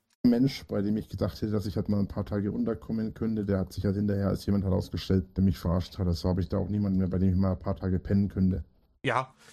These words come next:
Speaker 2: du hast, äh, also, ich, ich, ich übersetze es bei richtiges Deutsch. Der Typ, von dem ich gedacht hab, dass er ein Vollidiot ist, den ich ausnutzen kann, hat,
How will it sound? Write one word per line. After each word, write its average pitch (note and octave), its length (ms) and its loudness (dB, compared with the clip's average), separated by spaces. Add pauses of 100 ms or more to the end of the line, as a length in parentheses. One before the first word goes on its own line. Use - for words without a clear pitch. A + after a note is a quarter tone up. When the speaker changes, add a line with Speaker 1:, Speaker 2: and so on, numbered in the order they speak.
(140)
Speaker 2:
du D3 120 2
hast, - 260 -2
äh, C3+ 160 -8 (120)
also, D#3+ 300 2 (280)
ich, D#3 240 0
ich, D#3+ 200 0
ich C#3+ 80 2
übersetze D#3 440 0
es D#3 120 -2
bei C3+ 140 0
richtiges F3+ 560 -2
Deutsch. F#3 400 -2 (1400)
Der D3 120 0
Typ, A#3 180 0
von F3+ 160 0
dem E3+ 140 2
ich D#3+ 80 -4
gedacht - 340 -2
hab, F3 140 -2
dass D3 160 0
er D3 60 2
ein C#3 100 0
Vollidiot D3+ 540 -2
ist, D3 180 -4
den D3 160 0
ich C#3 260 -4
ausnutzen D#3 640 0
kann, F#3+ 360 -4 (1000)
hat, - 380 -4